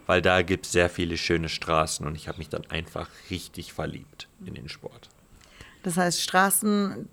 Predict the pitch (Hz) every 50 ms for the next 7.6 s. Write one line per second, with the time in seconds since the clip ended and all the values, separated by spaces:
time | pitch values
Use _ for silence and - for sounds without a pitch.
0 | - - - - - 180 196 190 - 190 185 180 - 190 175 175 - - - 196
1 | 185 180 190 175 170 180 175 - - - - - - 165 170 156 - - - -
2 | - 220 214 208 208 - - - 180 180 175 - 190 185 190 180 - - 180 180
3 | - - 180 175 165 156 170 180 175 165 160 - - 165 165 156 143 165 156 -
4 | 170 170 170 - 104 170 170 151 - 147 143 143 156 - - 123 107 135 170 226
5 | 294 - - - - - - - - - - - - - - - - - - _
6 | 120 117 113 - - - - 147 139 117 - 107 107 110 262 233 240 110 - -
7 | 120 107 104 101 92 104 107 - 151 120 110 -